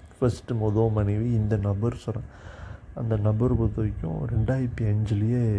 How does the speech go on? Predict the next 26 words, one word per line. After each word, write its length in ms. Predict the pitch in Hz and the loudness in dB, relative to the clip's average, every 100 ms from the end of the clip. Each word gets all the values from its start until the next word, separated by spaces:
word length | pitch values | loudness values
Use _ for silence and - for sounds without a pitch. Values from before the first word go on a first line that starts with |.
| 98 | 2
ஒரு 180 | 95 90 | 2 0
கல்யாணம் 360 | - 104 110 98 | 2 2 4 2
நடந்துச்சு. 360 | 85 98 - - | 0 -2 -6 -2
அதுக்கப்புறம் 760 | 113 113 107 98 123 117 104 90 | 2 4 2 0 0 0 0 0
divorce 420 | 104 104 104 - | 0 2 0 0
ஆயிடுச்சு. 320 | 95 85 - - - - - - - - - - - - - | -4 -4 -8 -12 -14 -14 -14 -14 -20 -20 -18 -20 -18 -16 -12
சரி, 380 | - 117 107 104 - | -2 0 2 0 0
அது 280 | 113 95 - | 2 4 2
அப்புறம் 240 | 107 107 101 | 0 0 0
ரெண்டாவது 520 | 101 117 117 107 101 | 2 2 2 2 2
இவங்க 300 | 101 110 98 - - - - - | 4 2 0 -4 -10 -16 -18 -2
மகாலட்சுமி 640 | 98 101 113 107 95 - 117 | 2 4 4 2 0 -2 -4
சீரியலில் 680 | - - 147 131 123 120 117 | -2 2 4 4 4 4 4
வருவாங்க, 440 | 98 101 98 92 | 4 4 2 0
சன் 300 | 90 110 101 | -2 -2 -2
டி 140 | 123 113 | 2 4
வி 280 | 107 98 95 | 4 2 0
சீரியலில் 640 | - 117 113 110 107 101 | 0 0 2 2 0 0
தொலைக்காட்சியில் 640 | 104 101 104 104 98 - 101 | 2 2 4 2 0 -2 0
வந்து 160 | 98 95 | 0 0
பார்ப்பாங்க. 380 | 98 - - - - - - - - - | -2 -2 -2 -2 -6 -16 -12 -12 -6 0
உங்களுக்கெல்லாம் 560 | 113 110 110 113 120 | 4 4 4 0 2
தெரிஞ்சிருக்கும், 600 | 120 123 123 110 - 110 - - - | 4 4 4 2 2 -4 -6 -10 0
தெரியற 380 | 95 107 127 104 | 4 4 2 2
வாய்ப்பு 360 | 104 107 - | 0 0 -2
இல்ல. 260 | 98 98 | 0 -2